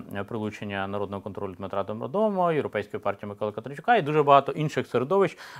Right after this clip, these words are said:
е, з більшістю з яких ми, е, співпрацювали. Тому наш такий підхід.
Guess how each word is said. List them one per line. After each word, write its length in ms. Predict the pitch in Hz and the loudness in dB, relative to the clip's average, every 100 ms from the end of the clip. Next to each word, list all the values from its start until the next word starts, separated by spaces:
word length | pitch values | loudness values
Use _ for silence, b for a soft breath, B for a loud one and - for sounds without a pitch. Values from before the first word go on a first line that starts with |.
| 110 | 2
е, 120 | 110 | 2
з 40 | 104 | 4
більшістю 560 | 143 165 151 135 135 | 0 2 0 0 2
з 40 | 123 | 2
яких 340 | 127 185 - | 4 0 2
ми, 240 | 139 160 156 B B | 2 2 0 B B
е, 100 | 113 | 0
співпрацювали. 720 | - 135 143 - 131 101 85 | 2 2 2 0 0 0 0
Тому 280 | - 143 160 B B B B | -2 0 0 B B B B
наш 260 | 127 185 180 | 8 10 10
такий 300 | 185 - 127 | 4 2 0
підхід. 440 | 107 101 - 104 | 0 -8 -10 -14